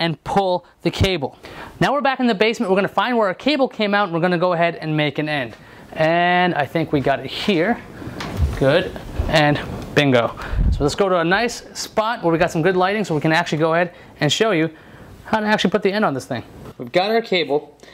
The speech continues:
and so there's gonna be a couple of things we're gonna have to do. Step one, we have to unsheath the cable. So you're gonna take your crimper, you see it's got a razor there. We're gonna actually place the cable through, you know, about an inch there, and then we're going to turn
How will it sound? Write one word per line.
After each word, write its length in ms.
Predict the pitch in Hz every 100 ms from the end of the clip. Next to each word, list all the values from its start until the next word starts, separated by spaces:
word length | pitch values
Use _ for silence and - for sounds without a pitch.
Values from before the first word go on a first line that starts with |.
| - -
and 180 | 151
so 140 | 139 180
there's 160 | 175
gonna 180 | 160 196
be 140 | 180 165
a 80 |
couple 260 | 156 208 214
of 80 | 208
things 200 | 208 160
we're 80 | 165
gonna 120 | 165
have 200 | 156 143
to 60 |
do. 260 | 135 135 - - - -
Step 400 | - 190 196 190
one, 300 | 190 202 202 -
we 60 | 151
have 60 | 151
to 120 | -
unsheath 540 | 165 180 - 185 165
the 80 | -
cable. 380 | 139 160 135 104 - - - -
So 120 | -
you're 80 | 127
gonna 160 | 131
take 320 | 120 - 208 202
your 120 | 208
crimper, 500 | - 180 147 151 156 - -
you 80 | 139
see 140 | 123
it's 80 | 147
got 120 | 139
a 80 | 156
razor 460 | 147 170 196 156 120
there. 240 | 107 107
We're 80 | 113
gonna 180 | 123 127
actually 200 | - -
place 200 | 143 139
the 100 | 123
cable 480 | - 170 175 175 - - - - _ -
through, 460 | - 139 165 220 220 - - - - - - - - -
you 80 | -
know, 60 | 180
about 220 | 151 170
an 80 | 147
inch 280 | 139 139 -
there, 280 | 135 135 - _ - - _ _ _ _ _ -
and 100 | 143
then 120 | 139
we're 100 | 135
going 220 | 143 143
to 80 | 117
turn 520 | - 160 175 180 170